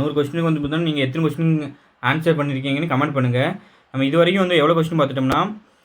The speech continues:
ஆயிரத்தி எழுநூறு கொஸ்டின் பார்த்துட்டோம், சரிங்களா? இன்னைக்கு எங்க பார்க்க போறோம்னா, ஆயிரத்தி எண்ணூத்தி ஒண்ணுல இருந்து, சரிங்களா, ஆயிரத்தி தொள்ளாயிரம் கொஸ்டின் பார்க்க போறோம்,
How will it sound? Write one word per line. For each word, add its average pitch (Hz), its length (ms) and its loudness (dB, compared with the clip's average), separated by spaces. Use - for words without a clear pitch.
ஆயிரத்தி 185 580 2
எழுநூறு 143 320 0
கொஸ்டின் 139 260 -2
பார்த்துட்டோம், 120 320 0
சரிங்களா? 127 260 0
இன்னைக்கு 147 300 -2
எங்க 147 220 -2
பார்க்க 135 160 2
போறோம்னா, 156 260 2
ஆயிரத்தி 160 420 0
எண்ணூத்தி 147 380 -4
ஒண்ணுல 135 260 0
இருந்து, 131 240 0
சரிங்களா, 135 260 2
ஆயிரத்தி 160 340 2
தொள்ளாயிரம் 143 360 4
கொஸ்டின் 131 260 -2
பார்க்க 120 180 -2
போறோம், 113 200 -6